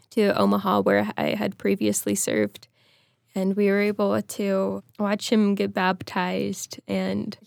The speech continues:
there were, like, so many miracles behind that, like, him actually getting baptized.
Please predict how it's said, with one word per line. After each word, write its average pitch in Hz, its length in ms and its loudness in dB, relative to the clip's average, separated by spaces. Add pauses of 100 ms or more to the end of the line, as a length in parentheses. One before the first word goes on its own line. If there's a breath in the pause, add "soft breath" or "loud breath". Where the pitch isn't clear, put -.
(140)
there 208 640 4
were, - 60 -4
like, 196 240 0
so 220 300 4
many 220 200 6
miracles 190 580 2
behind 190 540 -2
that, 190 500 -4
like, 180 400 -2
him 196 160 2
actually 190 520 0
getting 190 320 2
baptized. 185 1120 0